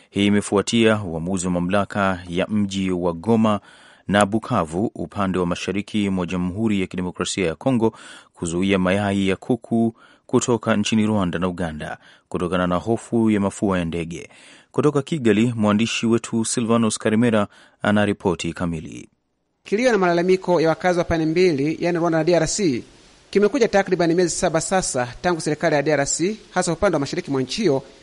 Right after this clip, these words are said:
Speaker 2: kuzuia bidhaa za kuku na mayai kutoka Rwanda na Uganda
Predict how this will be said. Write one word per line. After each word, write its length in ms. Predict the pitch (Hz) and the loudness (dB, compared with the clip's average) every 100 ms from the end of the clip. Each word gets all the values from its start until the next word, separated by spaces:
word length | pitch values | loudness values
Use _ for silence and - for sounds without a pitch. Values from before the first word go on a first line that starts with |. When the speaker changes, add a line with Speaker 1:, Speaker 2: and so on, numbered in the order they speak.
| - - | -20 -8
Speaker 2:
kuzuia 340 | 185 156 226 220 | -4 0 2 4
bidhaa 320 | 180 185 180 | 4 4 2
za 100 | 170 | 2
kuku 260 | 180 175 | -2 2
na 80 | 170 | 2
mayai 540 | 165 165 175 170 160 156 | 2 2 2 4 2 0
kutoka 320 | 156 165 156 | -2 -2 0
Rwanda 300 | 185 220 175 | 2 2 2
na 80 | 165 | 0
Uganda 480 | 151 202 165 123 | 2 2 4 2